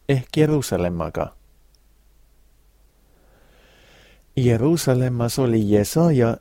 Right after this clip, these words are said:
ja ka Peetruse ajal veel tempel, kus ohverdati Jumalale.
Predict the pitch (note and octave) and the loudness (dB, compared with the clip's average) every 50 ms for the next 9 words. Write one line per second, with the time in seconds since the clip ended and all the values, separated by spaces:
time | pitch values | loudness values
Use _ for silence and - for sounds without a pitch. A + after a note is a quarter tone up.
0 | _ - B2+ A#2 B2 A2+ A2 - A2 G2+ - - D3+ E3+ E3 - - B2 A#2 C3 | _ -4 0 0 0 0 0 -2 -4 -4 -2 0 0 0 0 -2 -2 -2 -2 -2
1 | B2 - - A2+ G#2+ A#2 B2+ B2 A2+ G#2+ G#2+ G2 - - B2+ B2+ A#2 G2+ F2+ F#2 | -2 -2 -2 -2 0 0 0 0 0 0 -2 -2 -4 -2 0 0 2 2 0 -2
2 | - D#3+ F3 F3+ E3 - _ - A#2+ A2+ A#2+ A#2+ - - - D3+ C#3+ - C#3+ D#3 | -2 0 0 0 -2 -4 _ 2 2 2 2 -2 -4 -4 -4 -4 -2 0 -2 -2
3 | C#3+ C#3 B2 A2+ - C#3+ C3 - - D3+ D#3 D#3 D3+ A2+ F#2 E2 D#2+ E2 E2 D#2 | -2 -2 -4 -2 -4 -4 -4 -2 -2 0 2 2 0 0 0 -2 -2 -2 -2 -4
4 | F2 F2 F#2 | -4 -8 -10